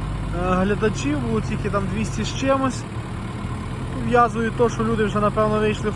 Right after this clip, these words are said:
поле і не мають можливості. Бодя якось того разу куструбато взяв ті мішки, але то, може... Так задумано, щоб по одному сипати, чи як, не знаю.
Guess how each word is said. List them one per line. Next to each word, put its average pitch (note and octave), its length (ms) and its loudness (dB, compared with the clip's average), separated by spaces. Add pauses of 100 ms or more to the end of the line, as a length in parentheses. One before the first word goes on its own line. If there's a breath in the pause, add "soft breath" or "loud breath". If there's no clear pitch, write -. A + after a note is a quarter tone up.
поле B3+ 320 4 (1800)
і - 20 0
не A#3 120 2
мають A#3 280 6 (100)
можливості. A3+ 760 2 (4000)
Бодя F#3 160 4
якось F3+ 260 2
того F#3+ 220 4
разу F#3 320 4
куструбато F#3+ 560 2
взяв E3 200 0 (460)
ті G#3 160 0
мішки, A#3+ 460 2
але F#3+ 200 4
то, G3+ 60 0
може... F#3+ 320 2 (1200)
Так F#3 160 2
задумано, G3+ 580 2
щоб - 120 2
по - 180 2
одному F#3 420 2
сипати, G3 420 0 (160)
чи - 60 0
як, D#3+ 220 2 (140)
не - 120 0
знаю. C#3 200 2